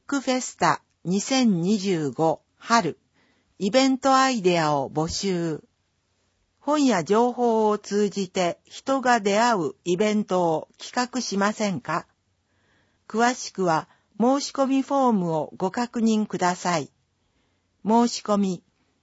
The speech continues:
二月二十八日金曜日までに、申し込みフォームで図書館本館へ。電話、四二二の二一四二。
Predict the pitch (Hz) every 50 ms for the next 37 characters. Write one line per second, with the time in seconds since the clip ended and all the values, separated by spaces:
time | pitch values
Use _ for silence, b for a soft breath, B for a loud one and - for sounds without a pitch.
0 | _ - 196 202 226 220 269 285 277 - - 269 269 285 294 269 - 240 202 180
1 | 170 185 180 170 - 233 233 220 214 214 - - 214 196 - - 247 269 277 277
2 | 277 277 269 254 208 160 165 160 151 151 170 175 - 160 156 151 139 143 139 -
3 | _ _ _ _ _ _ _ _ _ - 208 240 269 285 294 - - - 277 254
4 | 262 262 269 262 - 269 262 247 220 185 170 165 151 151 135 - - _ - 190
5 | 190 - - 277 - - 196 170 151 143 131 135 160 175 185 180 165 - 170 160
6 | 160 151 147 143 139 139 131 - _ _ _ _ _ _ _ _ _ _ _ _
7 | _ _ - 175 170 208 208 208 196 190 185 180 175 165 160 _ _ _ _ _
8 | _ _ _ _ - 262 214 240 262 277 277 285 277 277 277 269 254 214 190 175
9 | 160 156 170 196 190 170 151 135 - _ _ _ _ _ _ _ _ _ - 208
10 | 240 262 269 269 269 262 254 254 247 - - - 160 156 147 151 151 160 160 151
11 | 151 143 143 139 131 123